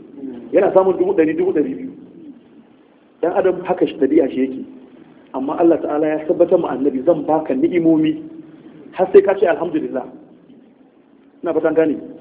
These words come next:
Allah zai bashi ni'ima na duniya, ni'ima na lahira, har sai manzo Allah ya gode.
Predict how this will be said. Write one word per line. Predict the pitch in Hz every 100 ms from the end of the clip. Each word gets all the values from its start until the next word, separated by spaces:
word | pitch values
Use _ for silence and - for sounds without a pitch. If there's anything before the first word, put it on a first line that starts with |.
| - - - -
Allah | 165 156 147
zai | 160
bashi | 156 156 139
ni'ima | 170 185 160 139
na | 170
duniya, | 175 175 180 139
ni'ima | 143 185 185 151
na | 165
lahira, | 175 175 175
har | 147 175
sai | 196
manzo | 160 151
Allah | 165 147
ya | 147
gode. | 294 330